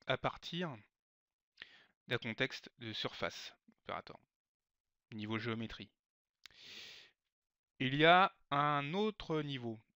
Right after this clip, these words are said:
à partir duquel on peut appeler des POP networks. Ce niveau, le voici.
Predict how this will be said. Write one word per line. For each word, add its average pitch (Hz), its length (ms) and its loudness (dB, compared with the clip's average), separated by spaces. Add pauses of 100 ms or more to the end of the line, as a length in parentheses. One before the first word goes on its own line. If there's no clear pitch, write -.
à 113 100 0
partir 110 320 -6
duquel 127 480 -4 (240)
on 110 120 -8
peut - 280 -6 (120)
appeler 104 420 -6 (960)
des - 80 -10
POP - 160 -6
networks. - 320 -18 (1000)
Ce - 200 0
niveau, 196 480 0 (920)
le 147 120 0
voici. 117 460 -2